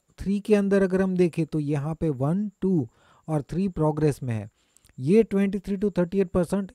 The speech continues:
इस रिसेंट वेव थ्री का रिट्रेसमेंट है। अगर ये थर्टी एट परसेंट के नीचे ट्रेड करने लगता है, नाइनटीन थाउजेंड वन एटी एट के नीचे,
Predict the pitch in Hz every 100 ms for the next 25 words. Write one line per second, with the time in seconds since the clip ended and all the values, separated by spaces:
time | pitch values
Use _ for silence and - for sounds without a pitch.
0 | - 185 180 247 202 165 185 135 165 -
1 | 214 214 196 135 180 196 185 175 185 185
2 | 170 151 156 147 - 131 110 101 _ _
3 | _ - 139 180 208 208 196 175 170 202
4 | 175 190 175 190 185 175 170 185 170 185
5 | 170 175 175 175 160 - 143 131 180 156
6 | 151 156 175 151 151 151 160 139 156 151
7 | 147 156 151 156 - 160 139 120 143